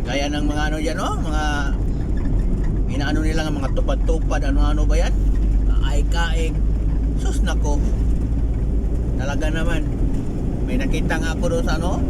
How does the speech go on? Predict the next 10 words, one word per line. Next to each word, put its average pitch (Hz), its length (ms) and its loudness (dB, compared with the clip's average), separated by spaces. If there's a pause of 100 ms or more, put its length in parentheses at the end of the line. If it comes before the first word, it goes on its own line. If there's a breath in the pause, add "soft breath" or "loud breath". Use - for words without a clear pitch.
(420)
Facebook. - 440 0 (1400)
Nagkalat 170 480 0
siya, 226 160 -2 (560)
nagkalat - 400 0 (720)
sila 208 160 -2
ng 208 240 -2
basura, 202 400 -2
tapos 156 240 -2
lilinis 160 560 -2
nila 165 240 0